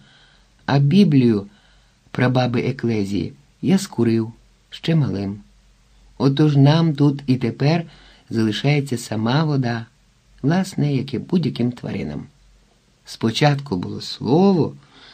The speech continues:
а в кінці буде одна вода». Примітивність буття робить людину щасливою.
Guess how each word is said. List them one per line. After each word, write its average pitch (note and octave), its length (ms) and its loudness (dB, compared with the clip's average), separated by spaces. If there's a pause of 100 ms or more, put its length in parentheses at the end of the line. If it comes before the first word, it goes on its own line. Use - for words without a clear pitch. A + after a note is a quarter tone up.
(220)
а D#3 160 4
в D3+ 80 -2
кінці F#3 520 2
буде A2+ 360 0
одна A2+ 340 -2
вода». A2+ 400 -4 (1300)
Примітивність D#3+ 760 4
буття C#3+ 420 0
робить C#3+ 300 -2
людину C3 320 2
щасливою. - 680 -8